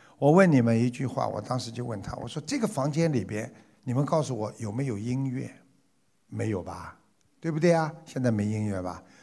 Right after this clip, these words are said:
但是你有一个收音机，能不能收到音乐啊？好，那么没有收音机的人有没有音乐啊？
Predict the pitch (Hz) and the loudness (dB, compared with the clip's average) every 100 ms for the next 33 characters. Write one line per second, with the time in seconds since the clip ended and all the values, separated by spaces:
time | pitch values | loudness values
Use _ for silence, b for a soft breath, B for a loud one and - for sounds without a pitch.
0 | b 220 226 214 175 190 170 139 160 156 | b 4 4 4 2 4 4 4 0 2
1 | 180 175 175 - 175 170 B B 139 151 | 2 4 2 0 -4 -6 B B 0 0
2 | 135 135 - 131 123 117 113 107 101 95 | 2 0 -2 -2 -2 -2 -4 -4 -6 -8
3 | 98 - _ _ _ _ _ _ - 110 | -14 -20 _ _ _ _ _ _ -8 2
4 | 110 139 - b b b b b b _ | 4 4 2 b b b b b b _
5 | _ _ 202 240 220 202 269 220 - 226 | _ _ 10 10 10 8 10 10 10 8
6 | 214 196 214 196 143 156 220 - - _ | 8 4 6 8 10 8 6 -6 -20 _
7 | _ _ _ _ _ _ _ 156 143 180 | _ _ _ _ _ _ _ 4 6 8
8 | 151 147 147 143 139 123 117 | 8 6 4 6 6 6 2